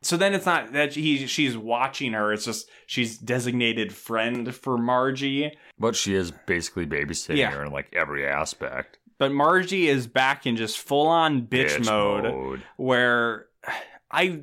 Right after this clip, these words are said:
Speaker 1: remember at the end of the movie, I thought they were kind of,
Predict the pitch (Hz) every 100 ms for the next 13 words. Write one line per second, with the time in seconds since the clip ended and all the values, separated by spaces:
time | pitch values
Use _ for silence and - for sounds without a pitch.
0 | - 160 170 180 214 254 254 226 185 147
1 | 147 175 185 185 190 165 165 151 127 156
2 | 165 160 147 151 147 123 127